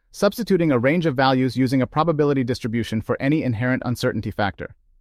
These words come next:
It then calculates results repeatedly, each time with a different set of random values from the probability functions. Depending upon the number of uncertain outcomes and the ranges specified for them, a Monte Carlo simulation could involve thousands of recalculations before it is complete.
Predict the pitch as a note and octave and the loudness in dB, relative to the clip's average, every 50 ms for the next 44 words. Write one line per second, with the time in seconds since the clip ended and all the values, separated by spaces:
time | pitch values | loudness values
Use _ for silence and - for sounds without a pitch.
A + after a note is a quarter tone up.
0 | _ _ _ _ - D3 C3 D3 F3 F#3+ F3+ - F3+ F3 F3 - F3+ E3 D#3+ D#3 | _ _ _ _ -2 0 2 2 2 2 2 0 0 0 0 0 0 0 0 0
1 | - C3+ B2+ G#2 B2+ C3 C3 - - B2 - - D3 C3+ B2+ G2 G2+ E2+ - - | 0 -2 -2 0 2 0 0 0 -2 -4 -2 0 0 0 0 -2 -4 -6 -8 -10
2 | - - - - - - D#3+ F3 - - - D3+ C#3+ C#3+ C#3 C3 A#2+ A2+ G#2 F#2+ | -16 -20 -20 -8 -2 0 0 0 0 0 0 2 2 4 4 2 2 2 0 0
3 | C#3 C3+ - D3+ B2+ - - B2+ A#2+ G#2+ G2 A#2 A#2+ B2 B2+ B2+ B2 G#2+ A2+ A2 | 0 0 0 -2 -2 0 0 0 0 0 0 0 2 2 2 2 2 2 2 2
4 | A2 G#2+ G2+ G2 - - - A2+ A2 G#2 - - B2+ A#2+ A#2+ A#2 A2 A#2+ A#2 A#2 | 2 0 0 -2 -4 -2 -2 -2 0 -2 -2 -2 -2 -2 0 0 2 2 2 2
5 | G#2 G2 - - G2+ G2 - - - - - - - - - - - - - - | 0 -2 -2 -4 -4 -4 -4 -8 -12 -14 -14 -18 -20 -18 -16 -14 -14 -14 -14 -8
6 | - - C3 - D3+ D#3+ E3 F3 F3 F3 - D#3+ D3 C#3+ C#3 B2+ B2 C3 C#3 C3+ | -4 -4 0 2 4 4 4 4 2 2 2 2 2 4 4 4 4 4 4 4
7 | C3+ C3 A2+ A#2 A2+ A2 - - B2+ G#2 A2 G2 G2+ A#2+ A#2+ - - A2+ F#2+ F2+ | 2 2 2 2 0 0 0 -2 -2 0 0 0 0 -2 -2 -2 -4 -4 -4 -4
8 | E2 - - A#2 A#2 A2+ G#2+ A2+ B2 C3+ B2+ B2 A2+ - - - B2+ - - A#2+ | -6 -6 -2 0 0 2 2 2 2 2 2 0 -2 -4 -4 -4 -4 -4 -4 -6
9 | - A2 G2+ F#2 - - G2+ F#2+ F2+ D#2+ F2 - - - - - - - G2+ A2 | -4 -4 -4 -4 -4 -4 -4 -4 -4 -4 -6 -8 -12 -18 -20 -20 -12 -4 0 2
10 | A#2 C3 C#3 - E3 - - C#3 C3+ C3 B2+ A#2+ - - C3 B2 A#2+ A2+ G#2+ G#2 | 2 2 2 0 -2 -2 0 2 2 2 2 0 0 2 2 2 2 2 2 0
11 | - - G2+ G2+ - - C#3 B2+ B2 A#2 A2 A2 G#2+ G2+ - - - B2 B2 C3 | -2 -2 -6 -6 -4 -2 0 0 0 2 2 0 0 -2 -2 -2 0 2 2 2
12 | C3+ C3 C3+ A#2 - A#2 G2 A2 A2+ - - A2 G#2 - G#2+ G2 F#2+ F#2 F2 - | 2 2 0 0 0 0 -2 -2 -4 -4 -4 -4 -4 -4 -4 -2 -2 -2 -2 -4
13 | F2+ E2 D#2+ - - F#2+ - - G#2+ G#2+ G2+ F#2+ F2+ - - F#2 - G2 F2 - | -6 -8 -8 -8 -10 -8 -4 -2 -2 0 0 -2 -4 -6 -6 -6 -4 -4 -6 -6